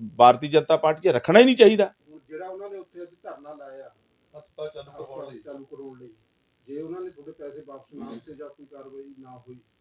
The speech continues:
Speaker 2: ਫਿਰ ਤੁਸੀਂ ਧਰਨਾ ਲਾਏਂਗੇ ਉਹਨਾਂ ਖਿਲਾਫ?
Speaker 1: ਬਿਲਕੁਲ ਨਾ, ਸਾਹਮਣਾ ਲਾਊਂਗਾ, ਜਿੱਥੇ ਕਹਿਣਗੇ ਮੈਂ ਉਹਨਾਂ ਦੇ ਵਿਰੁੱਧ ਖੜੂੰਗਾ। ਕਿਉਂ?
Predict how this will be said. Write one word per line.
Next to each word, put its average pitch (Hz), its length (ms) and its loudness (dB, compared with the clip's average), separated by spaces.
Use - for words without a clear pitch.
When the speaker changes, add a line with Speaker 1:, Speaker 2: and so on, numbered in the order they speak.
Speaker 2:
ਫਿਰ 139 80 -20
ਤੁਸੀਂ 139 320 -20
ਧਰਨਾ 135 340 -20
ਲਾਏਂਗੇ 139 340 -18
ਉਹਨਾਂ - 140 -18
ਖਿਲਾਫ? - 200 -20
Speaker 1:
ਬਿਲਕੁਲ 160 340 2
ਨਾ, 247 120 6
ਸਾਹਮਣਾ 208 400 6
ਲਾਊਂਗਾ, 220 280 -2
ਜਿੱਥੇ 156 340 4
ਕਹਿਣਗੇ 220 360 6
ਮੈਂ 220 120 2
ਉਹਨਾਂ 208 200 2
ਦੇ 202 80 2
ਵਿਰੁੱਧ 175 280 2
ਖੜੂੰਗਾ। 220 420 6
ਕਿਉਂ? - 1040 -6